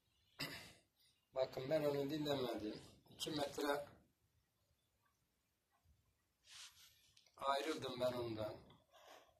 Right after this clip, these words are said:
Bakın koluma ve elime iyi bakın veya ona da bakın. Tabi o zaman da gözükmüyor. Şöyle yapsam.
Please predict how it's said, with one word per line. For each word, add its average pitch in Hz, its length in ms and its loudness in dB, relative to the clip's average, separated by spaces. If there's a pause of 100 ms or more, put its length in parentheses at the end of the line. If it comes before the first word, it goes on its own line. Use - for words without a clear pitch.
(920)
Bakın - 300 -10
koluma 151 460 4
ve 156 120 2
elime 156 320 0
iyi 156 200 -4
bakın - 340 -4
veya 277 200 -2
ona 147 220 -2
da 131 120 -8
bakın. - 340 -4 (1300)
Tabi 120 240 -8
o 120 40 -2
zaman 127 300 -4
da 131 60 -4
gözükmüyor. 120 580 -4
Şöyle 123 380 -6
yapsam. 120 360 -6